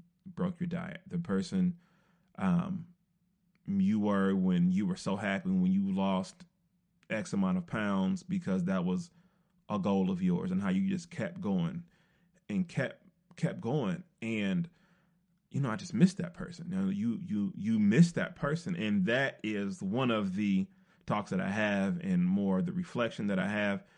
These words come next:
when it's time to get myself back in order. That's how I pick myself back up.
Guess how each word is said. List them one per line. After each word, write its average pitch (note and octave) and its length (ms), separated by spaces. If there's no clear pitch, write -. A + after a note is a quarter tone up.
when A#2+ 160
it's G#2 200
time G#2+ 400
to F#2+ 500
get D#3 160
myself G#2 540
back F#2+ 220
in F#2+ 80
order. F#2 200
That's A2+ 200
how G#2+ 180
I - 20
pick - 300
myself G2 520
back F#2 240
up. - 300